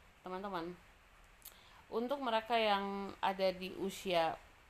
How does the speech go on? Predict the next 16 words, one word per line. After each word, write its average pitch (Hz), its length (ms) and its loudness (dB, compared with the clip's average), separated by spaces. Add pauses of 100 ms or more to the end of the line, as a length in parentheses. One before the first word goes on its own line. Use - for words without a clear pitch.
(1400)
sebelum 202 640 0 (320)
dua 185 160 -6
puluh 175 160 -4
delapan 160 240 0
tahun, 220 480 0 (160)
itu 294 400 -6 (720)
connect-lah 262 640 0
dengan 202 480 -2
connecting 208 640 0
dot 208 240 2
emosi, 190 640 -4 (160)
relasi. 196 640 -4 (880)
Lalu 208 240 2
sesudah 202 320 0
itu 277 400 0 (800)
dengan, 208 480 -2